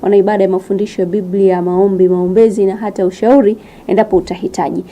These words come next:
Lakini kwa siku za Jumapili kama ambavyo itakuwa kesho, wana ibada mbili. Ya kwanza inaanza saa moja kamili asubuhi hadi saa tatu, na ya pili inaanza saa nne kamili asubuhi hadi saa sita mchana. Ibada hizi zote ni ndani ya muda mfupi tu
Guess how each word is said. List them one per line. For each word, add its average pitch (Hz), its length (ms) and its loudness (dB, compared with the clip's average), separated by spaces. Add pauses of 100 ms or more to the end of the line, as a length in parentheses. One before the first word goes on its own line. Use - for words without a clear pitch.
(140)
Lakini 339 240 4
kwa 330 140 2
siku 349 300 0
za 247 300 4
Jumapili 226 500 0
kama 269 220 2
ambavyo 233 360 2
itakuwa 220 380 -2
kesho, 226 480 -2 (260)
wana 208 160 2
ibada 208 300 4
mbili. 190 420 0
Ya 208 120 -2
kwanza 302 480 4 (960)
inaanza 285 380 2
saa 285 160 0
moja 294 260 4
kamili 254 380 0
asubuhi 196 600 0
hadi 202 260 -2
saa - 180 -6
tatu, - 380 -10 (480)
na 208 100 2
ya 196 120 4
pili 233 420 4
inaanza 214 480 0
saa 220 260 0
nne 277 200 4
kamili 220 480 2
asubuhi 220 520 -2 (120)
hadi 196 240 -2
saa 196 260 -6
sita - 360 -10
mchana. 220 440 -2 (440)
Ibada 220 260 2
hizi 226 300 0
zote 226 360 -2
ni 202 140 2
ndani 214 300 0
ya 190 60 2
muda 196 260 0
mfupi 190 420 -6
tu 277 320 2